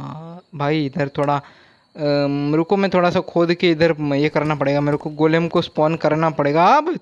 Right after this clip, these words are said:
तेरी साली की, सारी की सारी gravel गिर गई नीचे। ओ, नीचे तो पूरा लावा का पूल, म, कहाँ बैठा पूल है भाई, पूल बह रहा है नीचे पूरा लावा का।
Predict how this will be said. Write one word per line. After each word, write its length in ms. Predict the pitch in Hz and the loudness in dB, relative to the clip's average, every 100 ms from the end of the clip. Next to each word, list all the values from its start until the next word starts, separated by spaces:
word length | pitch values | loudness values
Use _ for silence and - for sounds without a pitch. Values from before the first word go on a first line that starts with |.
| - | -2
तेरी 200 | 165 135 _ _ _ _ _ _ - | -2 -2 _ _ _ _ _ _ -8
साली 340 | - 156 165 | -2 2 0
की, 140 | 151 | 0
सारी 520 | 151 131 - 175 143 190 | 0 0 0 -2 -2 -4
की 120 | 220 | -6
सारी 280 | 226 185 208 | -2 0 0
gravel 400 | 175 175 220 220 | 2 2 2 -2
गिर 200 | 202 214 | -2 0
गई 160 | 240 | 0
नीचे। 340 | 240 285 403 381 - _ _ _ - - - - | -2 -2 -4 -6 -10 _ _ _ -20 -20 -10 2
ओ, 760 | 226 277 240 233 233 233 240 247 | 4 6 6 6 6 6 6 4
नीचे 340 | 226 226 226 | 2 0 0
तो 180 | 208 220 | 2 -2
पूरा 360 | 202 208 190 185 | 0 0 2 2
लावा 360 | 190 196 190 | 4 4 2
का 160 | 180 180 | 2 0
पूल, 460 | 175 226 247 233 | 0 0 2 2
म, 280 | 220 170 175 | 0 0 -4
कहाँ 400 | 165 170 170 165 | -2 0 0 0
बैठा 460 | 160 175 - 185 170 | 2 2 2 0 0
पूल 440 | 165 - 196 214 | -4 0 2 4
है 60 | 214 | 2
भाई, 220 | 160 180 | 2 0
पूल 260 | 214 202 208 | 0 0 0
बह 240 | 185 156 | 2 2
रहा 120 | 165 | 2
है 60 | 220 | 2
नीचे 280 | 247 226 208 | 0 0 0
पूरा 280 | 202 196 | 2 2
लावा 300 | 165 160 170 | 2 2 2
का। 220 | 165 160 | 0 -2